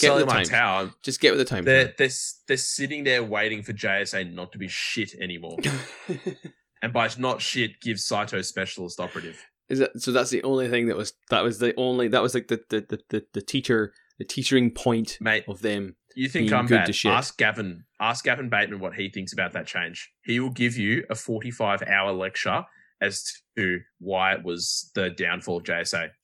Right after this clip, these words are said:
Speaker 1: Okay, I'm gonna come
Speaker 2: He
Speaker 1: out with
Speaker 2: literally knows people who stopped playing Infinity because of it.
Speaker 1: You know what? Okay,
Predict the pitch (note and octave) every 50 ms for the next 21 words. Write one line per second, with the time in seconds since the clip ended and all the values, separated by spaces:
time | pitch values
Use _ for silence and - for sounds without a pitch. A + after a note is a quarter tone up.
0 | - - - C3+ - C#3+ A#2 - A#2 C3+ D3+ D#3+ E3 E3 E3+ D3+ D3 C#3+ D3+ D3+
1 | C3+ C#3 F#3+ F3+ F3+ E3+ E3 D3+ D3+ C#3+ C#3 - - C#3+ C3 B2+ B2+ C3 A2 A2
2 | C#3 E3+ - - _ - - B2+ A#2 - - - - B2 A2+ - - - - B2+
3 | A2+ G#2+ G#2 G2+ F#2+ - A2 G2+ G2 F#2 F#2 F2 F2+ F2 - F#2+ F2 E2+ E2 D#2
4 | - - _ _ _ _ - - B2 A#2 A#2+ A#2+ A#2 A2+ A2 A2 A2+ B2+ - -
5 | - - B2+ - - G2 F2+